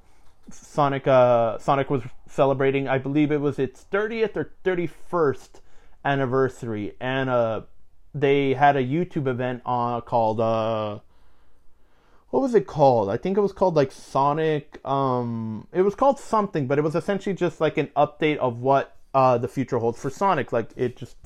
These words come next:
introduced a lot of projects. Uh, it introduced a new three D Sonic game that was coming out, which is called Sonic Frontiers, which,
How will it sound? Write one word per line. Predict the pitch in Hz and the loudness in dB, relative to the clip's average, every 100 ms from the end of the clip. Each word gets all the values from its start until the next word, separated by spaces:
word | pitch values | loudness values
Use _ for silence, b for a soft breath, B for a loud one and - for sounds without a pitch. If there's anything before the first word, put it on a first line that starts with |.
| - | -10
introduced | 143 143 139 135 - | -4 -2 -2 -4 -2
a | |
lot | 117 113 | 0 0
of | 104 | -2
projects. | - 151 160 147 151 151 147 - - b b b | 4 8 8 6 4 4 2 -6 -20 b b b
Uh, | 131 131 123 | 8 10 8
it | 113 135 | 2 0
introduced | 135 131 139 131 131 131 - - | 0 -2 -2 0 2 0 -2 -4
a | 131 | -2
new | 123 131 139 135 - | -2 -2 -2 -2 -4
three | 147 143 | 0 0
D | 139 131 | 0 -2
Sonic | 123 147 143 139 | -2 -4 -2 -2
game | 147 147 | -2 -2
that | 139 | 2
was | 131 - | 0 0
coming | 135 135 | -4 -2
out, | 139 131 | -2 -2
which | 127 | -6
is | - | -6
called | 131 117 | -2 -2
Sonic | - 131 120 | -2 -6 -6
Frontiers, | - 117 - 170 170 170 160 | -8 -8 -6 -2 0 0 -2
which, | 135 - | -4 -6